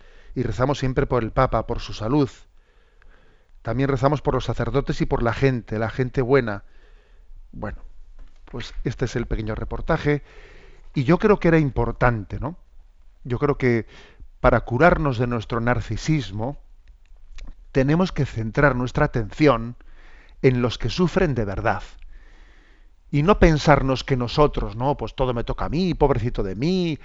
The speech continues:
A ver, yo creo que para descentrarnos de nuestra egolatría, eh,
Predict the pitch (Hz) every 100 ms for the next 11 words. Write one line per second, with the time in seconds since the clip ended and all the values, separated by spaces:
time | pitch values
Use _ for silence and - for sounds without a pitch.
0 | - - - 113 101 101 139 147 143 131
1 | 131 135 127 123 - 123 117 156 151 131
2 | 131 135 - 117 110 117 110 135 156 151
3 | 165 - - - - - - - - -
4 | - - 95